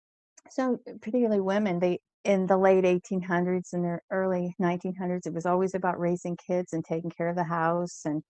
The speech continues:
and they, maybe they had a dream or a, or a goal or a creative inspiration that never was allowed to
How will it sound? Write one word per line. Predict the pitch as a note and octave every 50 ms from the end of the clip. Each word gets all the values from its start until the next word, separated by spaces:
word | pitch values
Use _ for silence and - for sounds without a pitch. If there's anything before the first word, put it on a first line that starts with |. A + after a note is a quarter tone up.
| _ _ _ _ _ _ -
and | - E3+ E3 E3
they, | F3+ F3+ F3+ - -
maybe | - F3 F#3 F#3+ F#3+ F#3+ G3
they | F3+ F#3+ G3 G#3+
had | G#3+ G3+ F#3+ F3+ F3 F3 F3
a | D#3+ D#3+
dream | D#3 - D#3+ E3 F#3+ A#3+ C#4 B3+ F#3+ D#3 D#3+ -
or | - D#3+ D#3+ E3
a, | D#3+ D#3 D3+ - _ _ -
or | D#3+ D#3 D#3
a | D3+ D#3
goal | E3+ - F#3 G#3+ B3 A#3+ G#3 F3+ E3+ E3+
or | E3 E3
a | D#3+ D#3+ D#3+ E3 E3 _ _ _ _ _ _
creative | - - G3 F#3+ F#3+ G3+ G3+ G3 F3+ E3 D#3+ - _ _ -
inspiration | - F#3+ F#3+ - - - F#3 F3+ F#3+ G#3 A#3 A3+ - F3 E3 D#3+
that | E3 E3 -
never | - E3+ F3+ F#3+ F#3+ F#3 F#3
was | F3 F#3 F3+ E3 -
allowed | E3+ E3 E3 F3 F3 E3+ E3+ E3+ - - -
to | - D#3 E3